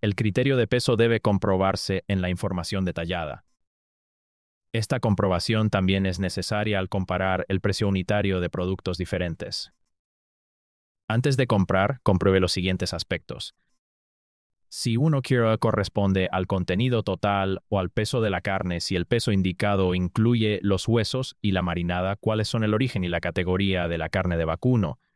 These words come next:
si se trata de un producto refrigerado o congelado, cuáles son la fecha de consumo preferente y los métodos de descongelación, y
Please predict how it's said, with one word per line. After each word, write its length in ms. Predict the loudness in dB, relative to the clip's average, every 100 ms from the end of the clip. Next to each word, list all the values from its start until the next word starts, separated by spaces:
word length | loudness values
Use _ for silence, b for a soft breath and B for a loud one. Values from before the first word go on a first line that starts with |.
| -12
si 180 | -6
se 120 | -4 0
trata 360 | 0 2 4
de 80 | 4
un 100 | 4
producto 340 | 4 4 4
refrigerado 600 | 2 2 0 0 2 2 2
o 120 | 2
congelado, 680 | 2 2 2 4 4 2 0
cuáles 260 | 2 2 0
son 280 | 0 0 0
la 100 | 0
fecha 320 | 0 0 2
de 100 | 2
consumo 400 | 0 2 2 2
preferente 640 | 0 0 0 2 0 -2
y 80 | -2
los 160 | -2 -2
métodos 320 | -2 0 0
de 100 | -2
descongelación, 880 | -4 -4 -4 -2 -4 -4 -4 -6 -10 -6
y 240 | -4 -4